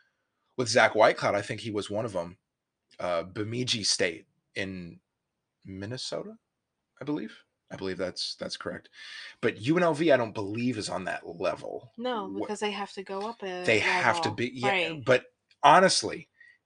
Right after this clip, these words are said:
Speaker 1: they've got some guys that if they were drafted, can play. You don't put up this, you know, this amount of goals. They did have a game, though,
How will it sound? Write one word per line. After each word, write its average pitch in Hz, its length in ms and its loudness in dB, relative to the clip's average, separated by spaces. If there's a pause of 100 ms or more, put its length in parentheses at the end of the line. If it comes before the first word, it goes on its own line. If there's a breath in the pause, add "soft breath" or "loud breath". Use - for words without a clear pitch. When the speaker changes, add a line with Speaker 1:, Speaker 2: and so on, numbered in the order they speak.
Speaker 1:
they've 151 240 6
got 190 240 6
some 147 260 0
guys 117 680 4
that 95 260 4 (180)
if 143 320 2
they 131 340 2
were 113 800 0 (1120)
drafted, 107 840 4 (1500)
can 190 220 2
play. 214 300 2
You 131 240 0
don't 294 200 -2
put 123 200 -2
up 185 220 -2
this, - 280 -8 (680)
you 98 120 -12
know, 82 100 -12
this 85 220 -8
amount 92 220 -8
of - 40 -18
goals. - 540 -6 (2000 loud breath)
They 151 140 8
did 156 260 4
have 208 280 -2
a 135 40 0
game, 117 400 -6
though, 98 400 -4